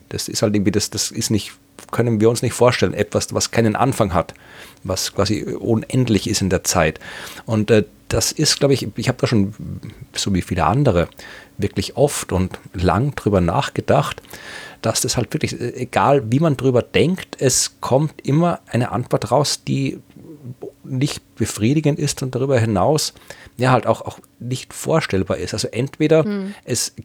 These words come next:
Speaker 1: gibt einen Anfang ohne was davor oder es gibt etwas ohne Anfang.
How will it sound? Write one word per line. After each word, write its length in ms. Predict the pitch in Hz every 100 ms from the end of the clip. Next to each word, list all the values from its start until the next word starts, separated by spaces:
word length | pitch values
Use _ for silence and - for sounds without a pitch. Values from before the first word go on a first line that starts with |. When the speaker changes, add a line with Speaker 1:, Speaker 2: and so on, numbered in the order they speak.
| _
Speaker 1:
gibt 380 | 160 - - -
einen 260 | 117 131 -
Anfang 560 | - 110 143 - 165 165 -
ohne 380 | 113 123 139 107
was 320 | 107 117 -
davor 600 | 101 92 - 82 131 196 - _ _ _ _ _ -
oder 400 | 110 160 160 -
es 300 | 139 - - -
gibt 360 | 156 - - - -
etwas 540 | 127 - 151 - -
ohne 300 | 135 139 -
Anfang. 540 | 120 160 - 85 76